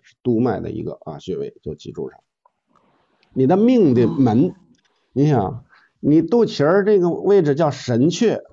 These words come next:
Speaker 1: 就是我们神走的那个大门，进出的大门。
Speaker 2: 嗯。
Speaker 1: 你把那个地方经常露着，你想你那神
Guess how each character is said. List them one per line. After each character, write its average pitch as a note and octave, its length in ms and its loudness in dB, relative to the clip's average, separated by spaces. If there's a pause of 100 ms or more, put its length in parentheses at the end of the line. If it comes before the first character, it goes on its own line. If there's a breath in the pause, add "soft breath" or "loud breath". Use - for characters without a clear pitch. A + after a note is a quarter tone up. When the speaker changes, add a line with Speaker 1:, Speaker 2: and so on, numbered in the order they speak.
(420)
Speaker 1:
就 F#3+ 100 0
是 F3 80 2
我 D3+ 80 4
们 D#3 140 4
神 F3+ 500 0
走 E3 220 0
的 A2 120 2
那 A#2+ 180 2
个 G#2+ 220 -4 (500)
大 D#3 160 -4
门， A2 460 -4
进 F3+ 200 2
出 C#3+ 160 -6
的 C3 80 -4
大 C3 220 -4
门。 F2 160 -6
Speaker 2:
嗯。 F3+ 260 -2 (400)
Speaker 1:
你 G3 140 0
把 F#3+ 100 0
那 G#3 180 0
个 G#3 120 0
地 G3+ 120 2
方 E3+ 240 2
经 E3+ 180 -2
常 D#3 120 0
露 F3 240 2
着， C3 140 0
你 C#3 120 -2
想 D3 220 0
你 A2+ 80 0
那 C3 120 0
神 B2 420 -6